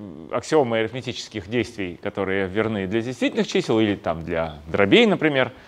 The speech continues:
выполняются и для комплексных. Вот.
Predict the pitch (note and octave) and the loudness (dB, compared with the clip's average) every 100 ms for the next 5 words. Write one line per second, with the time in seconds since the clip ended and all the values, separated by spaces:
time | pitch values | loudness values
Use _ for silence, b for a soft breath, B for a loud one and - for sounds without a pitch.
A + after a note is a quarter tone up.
0 | b - C3 C#3 D#3 A3 - C#3+ B2+ A2 | b 0 6 8 8 6 6 4 4 2
1 | F2 - - B B - _ b b b | -2 -10 -16 B B -20 _ b b b
2 | b b b b B2+ G#3+ G#2+ - | b b b b 8 8 8 4